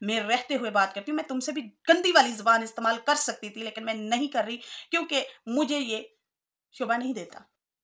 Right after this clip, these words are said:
और वो भी मोबाइल मार्केट में चलते चलते हो, अचानक ख्याल आया कि नौशी का मैंने व्लॉग देखा था, बस नाना बेहोश हो जा।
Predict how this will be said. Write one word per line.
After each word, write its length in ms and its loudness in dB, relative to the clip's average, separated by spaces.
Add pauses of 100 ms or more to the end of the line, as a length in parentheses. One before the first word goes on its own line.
(160)
और 80 -4
वो 180 4
भी 140 4
मोबाइल 480 8
मार्केट 380 8 (120)
में 240 2
चलते 280 4
चलते 260 4
हो, 220 10
अचानक 540 8
ख्याल 320 10
आया 160 10
कि 100 4
नौशी 260 2
का 100 8
मैंने 240 6 (260)
व्लॉग 300 8
देखा 220 8
था, 300 10 (340)
बस 340 8
नाना 380 12
बेहोश 280 10
हो 60 6
जा। 300 8